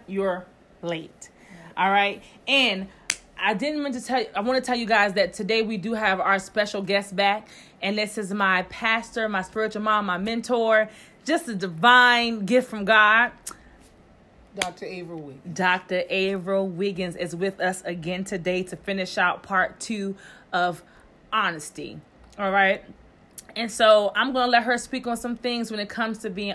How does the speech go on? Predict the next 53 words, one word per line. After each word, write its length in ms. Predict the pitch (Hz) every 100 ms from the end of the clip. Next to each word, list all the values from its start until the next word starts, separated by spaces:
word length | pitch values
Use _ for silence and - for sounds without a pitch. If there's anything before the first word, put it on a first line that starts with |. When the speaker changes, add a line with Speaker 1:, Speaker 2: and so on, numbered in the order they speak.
| 180
Speaker 1:
honest 340 | 214 208 208
on 80 | 196
your 100 | 196
job, 300 | 190 208 220
'cause 160 | 202 190
y'all 180 | 226
see, 160 | 226 233
obviously, 460 | 196 214 208 208 175
I 140 | 208
need 260 | 208 196 170
Jesus. 520 | 214 220 202 226 - - - - -
I'm 240 | 196 202 196
still 300 | - 214 208
working 400 | 220 220 220 196
on 240 | 214 214
that, 320 | 214 214 - - - -
but, 280 | 170 190 208
uh, 320 | 202 190 190 -
I've 180 | 185
gotten 200 | 185 226
a 20 | 208
lot 220 | 190 190
better. 300 | 180 139 156
But 160 | 180
I'm 100 | 196
gonna 100 | 220
let 100 | 220
her 100 | 208
speak 300 | 196 - 185
on 120 | 170 156
that. 280 | 143 - - _ - - - _ 190 -
Speaker 2:
Hey, 100 | 214
man, 320 | 202 190 190 190
we're 100 | 190
talking 360 | 220 196 196
about 300 | 165 165 151
honesty, 680 | 170 180 165 - 160 156 151
and 160 | 156
one 180 | 170 190
of 100 | 190
the 80 | 165
things 500 | - 175 165 160 151
with 200 | 151 151
honesty 560 | 165 170 165 - 151 143 -
is 380 | 151 147 139 - - - -
when 160 | 175
you 80 | 185
go 140 | 170
out 220 | 180 170 -
for 80 |
your 160 | 175 175
lunch 360 | 226 370 - -
break. 280 | 143 139